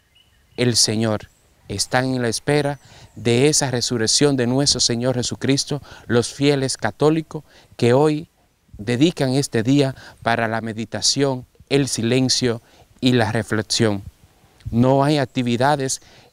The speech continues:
religiosas en el día de hoy hasta la noche que van a celebrar la vigilia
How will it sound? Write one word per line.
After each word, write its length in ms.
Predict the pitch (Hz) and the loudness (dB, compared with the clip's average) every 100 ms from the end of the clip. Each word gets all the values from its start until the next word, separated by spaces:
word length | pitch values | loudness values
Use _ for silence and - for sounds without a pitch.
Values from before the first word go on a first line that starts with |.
| - | -4
religiosas 720 | 127 147 120 131 143 147 147 | 0 0 0 0 0 0 0
en 80 | 117 | -2
el 140 | 113 | -4
día 280 | 110 139 139 | 0 2 2
de 120 | 117 | 2
hoy 200 | 131 170 170 - - - | 0 -2 -6 -20 -20 -8
hasta 360 | - 123 - 120 | -4 -4 -4 -4
la 140 | 113 | -4
noche 460 | 113 147 156 - 131 _ _ _ _ | -2 -2 -4 -6 -10 _ _ _ _
que 160 | - 117 | -2 0
van 160 | 123 | 2
a 120 | 139 | 0
celebrar 600 | 113 156 131 110 120 123 123 _ _ | 0 0 0 0 -2 -4 -8 _ _
la 240 | 107 131 | -2 -2
vigilia 640 | 113 107 120 113 117 117 | -2 -8 -10 -8 -8 -10